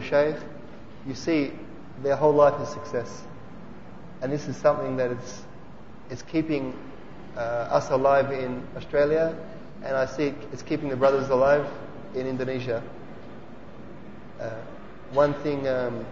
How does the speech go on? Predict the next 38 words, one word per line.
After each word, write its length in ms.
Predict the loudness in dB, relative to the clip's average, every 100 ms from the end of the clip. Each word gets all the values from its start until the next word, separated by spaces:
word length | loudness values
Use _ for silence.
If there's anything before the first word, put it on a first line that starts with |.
| -12 -12 -12 -14 -14 -14 -14 -14 -12 -8
one 160 | 0 2
thing 180 | 2 0
is 100 | 4
that 300 | 2 2 -4
Ahl 40 |
Sunnah 220 | -2 4
wal 100 | 6
Jama'ah 480 | 6 6 8 8 4
has 200 | -2 -2
the 80 | 2
most 280 | 4 4 6
pressure 260 | 4 6 4
on 100 | 4
them 140 | 2
in 80 | 0
Australia. 600 | 0 6 6 6 4 0 -8 -10 -12 -12 -12 -12 -12 -12 -12 -12 -10
Ahl 180 | -10 -6
Sunnah 200 | 0 2
wal 100 | 4
Jama'ah 400 | 6 8 8 6
has 140 | -2
the 40 | 0
most 260 | 0 -2
pressure 440 | 2 2 4 2 2 -4
in 80 | -4
Australia. 540 | -2 6 8 8 4 0 -8 -12 -12 -14 0
But 100 | 0
if 140 | 2
you 80 | 2
go 180 | 8 8
into 240 | 6 2
the 80 | -2
marakas 500 | 4 6 6 2 -2 -4 -10 2
of 60 |
Ahl 240 | 2 2 -4
Sunnah 220 | -4 2
wal 120 | 2
Jama'ah, 440 | 4 4 4 2